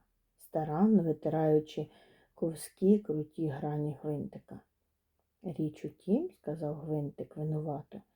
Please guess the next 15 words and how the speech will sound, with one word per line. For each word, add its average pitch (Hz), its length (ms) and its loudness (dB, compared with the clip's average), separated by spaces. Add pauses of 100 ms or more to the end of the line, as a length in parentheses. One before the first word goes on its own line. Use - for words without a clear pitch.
(340)
«що - 240 -2
я 156 260 2 (240)
страшенно 302 1000 0
цікавий 208 800 2
до 147 120 -6
всього. - 640 -10 (720)
Нас 143 340 -4
було 160 300 2
багато». 269 640 2 (2000)
Ми 262 200 12
їхали 349 600 6
у 254 100 4
ящику 196 680 2
на 175 180 2
завод. 190 400 0